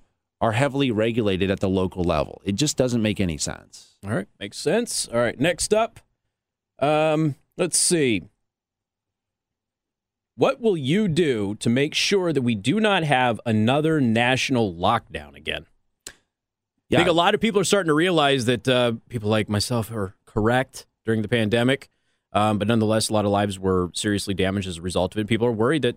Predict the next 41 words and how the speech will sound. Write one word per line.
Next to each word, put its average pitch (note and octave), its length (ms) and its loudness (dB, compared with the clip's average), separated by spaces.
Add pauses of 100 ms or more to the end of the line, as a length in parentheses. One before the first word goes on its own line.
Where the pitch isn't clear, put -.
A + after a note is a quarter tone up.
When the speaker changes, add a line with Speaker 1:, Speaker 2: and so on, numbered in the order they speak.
Speaker 2:
you A2+ 100 -2
know, A2+ 80 -2
something A2 320 -4
else A#2+ 160 -4
is A#2+ 100 -10
gonna A#2 120 0
come A2+ 160 -2
along A2 220 2
and A#2 80 -2
it's G#2+ 80 -8
gonna G2+ 120 -10
happen A2 240 -4
again. F2+ 280 -4 (460)
Speaker 1:
Well, C#3 100 2
let E3 40 0
me F3+ 60 2
start E3 180 0
by C3+ 120 0
saying C3+ 240 0
I'm B2+ 100 0
on C3 80 0
the B2 60 -2
side A2+ 180 0
of E2 80 -8
freedom. F#2+ 540 -4 (520)
And C#3 120 2
you, C#3 180 -2
you C#3 140 0
have D#3 240 0
to G3 80 0
think D3+ 240 -4
about A#2 280 0
what D#3 160 0
is G3+ 140 -6
the E3+ 140 2
role A2+ 580 0
of F#2 160 -4
government G2 540 0
in F#2+ 80 2
a F#2 40 0
pandemic? D#2+ 720 -4